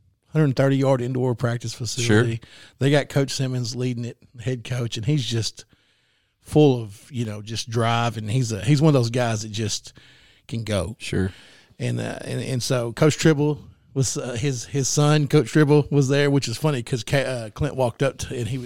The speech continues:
Speaker 1: he was in Coach Tribble's group, and he walked up and he said, "Hey," he said, "I'm Coach Tribble." And he was like, "Uh, no, you're not." <laughs>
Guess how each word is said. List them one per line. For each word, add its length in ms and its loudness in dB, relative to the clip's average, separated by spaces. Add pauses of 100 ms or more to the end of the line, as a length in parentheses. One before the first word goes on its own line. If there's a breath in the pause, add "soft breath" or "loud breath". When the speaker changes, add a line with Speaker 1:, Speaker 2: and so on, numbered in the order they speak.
Speaker 1:
he 100 -4
was 160 -4
in 180 -12 (240)
Coach 200 -6
Tribble's 280 -4
group, 360 -2 (600 soft breath)
and 140 0
he 80 6
walked 300 2
up 240 -2 (420 soft breath)
and 100 2
he 80 8
said, 200 4
"Hey," 220 6
he 40 4
said, 160 -4
"I'm 120 -2
Coach 240 2
Tribble." 400 2
And 80 -2
he 80 0
was 120 -2
like, 240 -8 (120)
"Uh, 480 -6
no, 220 -6
you're 180 0
not." 260 0
<laughs> 1120 4